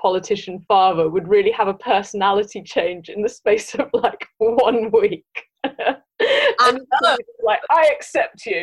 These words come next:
Speaker 1: It just seems slightly unrealistic in that sense. So if you're gonna be unrealistic, just, just hook up with Aubrey Plaza. She's so much better.
Speaker 2: <laughs> I agree. I agree with all your points. I have no,
Speaker 1: <laughs>
Speaker 2: I have no arguments, like, for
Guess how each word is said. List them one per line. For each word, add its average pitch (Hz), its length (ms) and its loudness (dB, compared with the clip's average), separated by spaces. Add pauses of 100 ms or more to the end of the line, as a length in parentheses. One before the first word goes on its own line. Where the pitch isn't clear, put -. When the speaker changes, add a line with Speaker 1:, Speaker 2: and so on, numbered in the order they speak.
(100)
Speaker 1:
It - 140 -8
just 466 160 0
seems 339 280 -2
slightly 240 500 0
unrealistic 190 720 -6
in 180 100 -14
that 185 180 -4
sense. - 240 -16
So 240 80 -4
if 247 100 -6
you're 339 80 -4
gonna 440 200 2
be 226 100 -2
unrealistic, 202 760 -2 (440)
just, - 540 -4 (360)
just 403 240 2
hook 494 240 4
up - 80 2
with 392 120 2
Aubrey 392 260 4
Plaza. 392 460 2
She's - 200 -16
so 480 140 2
much 403 140 2 (100)
better. - 260 2 (120)
Speaker 2:
<laughs> - 800 -2 (1120)
I 311 240 4
agree. 220 360 -2
I 294 280 2
agree 254 200 2
with 247 100 2
all 233 160 0
your 226 140 -2
points. 220 320 -4
I 240 220 2
have 226 160 2
no, 214 120 -2 (320)
Speaker 1:
<laughs> - 340 -18
Speaker 2:
I 277 80 2
have 320 80 0
no 349 120 4 (200)
arguments, 285 580 -4
like, 240 260 -2
for 247 240 0